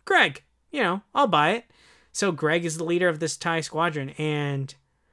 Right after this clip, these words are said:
I'll just, I wanna get my thought out there. I loved this C G short. I thought, short. I thought it was amazing. I loved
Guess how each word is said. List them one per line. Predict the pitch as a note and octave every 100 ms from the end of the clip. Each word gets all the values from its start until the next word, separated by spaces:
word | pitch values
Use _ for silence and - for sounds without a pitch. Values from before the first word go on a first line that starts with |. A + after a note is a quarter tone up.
| _
I'll | F#3+ A#3+
just, | A3+ - -
I | F3+
wanna | G3+ G3+ F3+
get | E3 D#3 -
my | F#3 E3 F#3
thought | F3+ D#3
out | C#3+ C#3
there. | D3 D3+
I | G3
loved | G3 D3+ D#3 D#3 C3+ _ _ _ _ -
this | D#3 C#3
C | - D3
G | C3+ C#3
short. | - D3 C3 E3
I | F#3+
thought, | G#3+ E3 -
short. | - - E3+ C#3
I | E3
thought | G3+ F#3+
it |
was | D3+
amazing. | C3+ C3+ C#3 E3+ G3 A3+ A#3+ A#3+ - - - -
I | - E3+
loved | E3 E3+ E3 C#3+